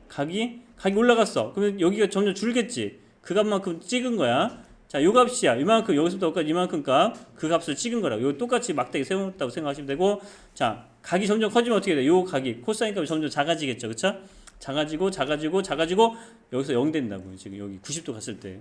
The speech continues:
그 다음에 요 값이, 여기 값이 계속 찍히는 겁니다. 계속 찍혀서 여기 값이 일, 마이너스 일 되겠죠. 그쵸?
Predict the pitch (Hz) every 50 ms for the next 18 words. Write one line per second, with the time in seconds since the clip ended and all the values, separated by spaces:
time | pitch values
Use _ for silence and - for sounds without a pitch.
0 | - _ - 139 156 160 160 180 196 214 220 220 220 - - - - 131 147 -
1 | 151 139 - - 135 113 110 127 147 175 175 151 147 131 - - 190 190 185 139
2 | 120 139 127 - 220 196 - 220 208 180 147 123 113 101 110 127 170 233 - -
3 | - - _ _ _ - - - - 160 175 175 - 240 214 214 202 226 240 240
4 | 233 196 165 185 240 233 254 233 - - 143 113 - - - - _ _ _ _
5 | _ _ _ _ _ _ _ - 156 196 208 196 190 196 190 - 113 123 135 139
6 | 135 139 127 107 110 101 101 - - 101 104 113 - - 170 190